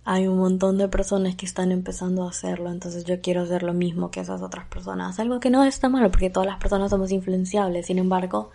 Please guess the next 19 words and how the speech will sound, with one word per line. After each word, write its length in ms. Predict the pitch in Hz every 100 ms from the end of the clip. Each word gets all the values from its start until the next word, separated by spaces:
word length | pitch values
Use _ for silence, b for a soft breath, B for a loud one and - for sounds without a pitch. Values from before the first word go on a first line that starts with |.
| -
que 160 | 214
sea 140 | 208 233
un 100 | 240
proyecto 640 | 226 202 190 190 214 208
al 260 | 185 180 180
que 80 |
le 120 | 180 175
vas 140 | 180
a 60 | 185
dedicar 400 | 185 185 175 -
tiempo, 600 | - 190 185 180 175 170
energía, 920 | 170 175 - - 202 190 170 - 180 -
sudor, 760 | - 185 180 185 185 175 185 - -
lágrimas, 1080 | 190 185 190 180 175 165 160 - 185 - - -
intención. 1400 | - 196 185 190 180 - - - 196 190 185 170 165 180 180 - - - -
Esa 300 | 202 185 185
es 80 | 185
la 160 | 190
palabra. 600 | - - - - - 190